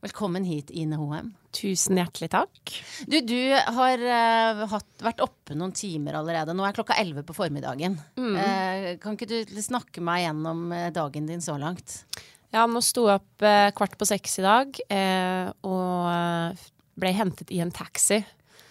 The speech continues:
Speaker 2: Kjørt ned til Aker Brygge for å være med på God morgen Norge, da. Det er litt sånn der promoperiode, så da er jo ofte God morgen Norge en sånn naturlig stopp på veien, da, i de ukene. Og så datteren min har hatt en sånn der, eh, idiotisk hoste,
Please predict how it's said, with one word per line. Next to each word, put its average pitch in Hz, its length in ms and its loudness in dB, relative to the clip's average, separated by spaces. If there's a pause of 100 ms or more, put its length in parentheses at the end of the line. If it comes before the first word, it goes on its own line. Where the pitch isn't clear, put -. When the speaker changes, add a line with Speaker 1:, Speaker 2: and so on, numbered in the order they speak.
(160)
Speaker 2:
Kjørt 190 220 0
ned 180 180 0
til 185 220 2
Aker 175 240 -2
Brygge 160 360 -2
for 175 180 -4
å 170 40 0
være 160 160 -2
med 147 140 -8
på 160 440 -2 (140)
God 190 140 -4
morgen 180 240 0
Norge, 156 260 -2
da. 233 80 -2 (640)
Det - 60 -4
er 190 40 -2
litt 190 120 -2
sånn 185 160 0
der 165 240 0
promoperiode, 156 1400 0 (120)
så - 160 -2
da 185 220 8
er 160 80 4
jo 165 80 -2
ofte 160 240 -6
God 160 120 -2
morgen 147 280 -2
Norge 156 220 -6
en 147 120 -2
sånn 143 180 -6 (240)
naturlig 165 520 -6
stopp - 240 -6 (140)
på 175 120 -4
veien, 151 460 -4
da, - 20 -8 (840)
i 170 160 -4
de 160 140 0 (160)
ukene. 147 280 -8 (680)
Og 190 80 0
så 190 500 6
datteren 185 300 2
min 175 140 2
har 180 60 0
hatt 170 180 -6
en 180 60 4
sånn 180 180 -2
der, 170 100 -4
eh, 165 500 -4 (220)
idiotisk 175 560 -4
hoste, - 460 0